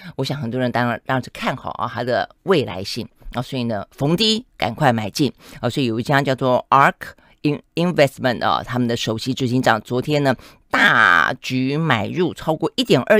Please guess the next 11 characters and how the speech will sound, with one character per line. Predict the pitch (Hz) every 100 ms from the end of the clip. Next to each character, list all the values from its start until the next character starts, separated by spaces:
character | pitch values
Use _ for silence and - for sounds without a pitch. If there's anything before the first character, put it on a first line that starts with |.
| -
亿 | 247 185 - _ _ _ _ _ _ _ _
美 | 135 127
金 | - 151 139
的 | 135
特 | - 139
斯 | 139 139
拉 | 127
的 | 120
股 | - 98
票， | - 147 110
啊， | 85 113